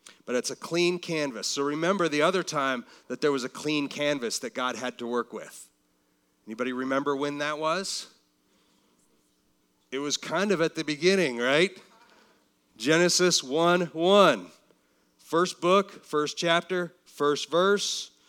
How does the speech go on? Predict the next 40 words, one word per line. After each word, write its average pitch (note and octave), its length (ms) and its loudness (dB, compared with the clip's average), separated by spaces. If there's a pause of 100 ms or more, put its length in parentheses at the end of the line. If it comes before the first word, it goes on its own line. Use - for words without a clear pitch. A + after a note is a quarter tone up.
(320)
It - 60 -16
says, D#3+ 220 0
"In F3+ 120 4
the F#3 60 -2
beginning, F3+ 420 2
God D3+ 280 0
created D#3+ 340 -2
the D#3 80 0
heavens E3 380 -2
and E3 160 -2
the D3+ 80 -8
earth. F#3 500 -4
The A#2 140 -12
earth B2+ 260 -6
was C3 160 -6
formless D3+ 560 -2
and C#3+ 120 -6
void, E3+ 560 -2
and A#2 180 -10
darkness D3 460 -4
was B2 140 -10
over C#3+ 220 -2
the C3 100 -6
surface D3 440 -6
of B2+ 160 -12
the C3 80 -8
deep. C3 400 -4 (280)
And B2+ 140 -6
the A#2+ 80 -6
Spirit F#3 560 -2
of D3+ 340 -2
God C3+ 420 0
was A2+ 300 -6
moving C3 560 -2 (300)
over C3 260 -4
the A#2+ 120 -6
surface B2 460 -8
of A#2 120 -14
the A#2 80 -10
waters." G2 640 -16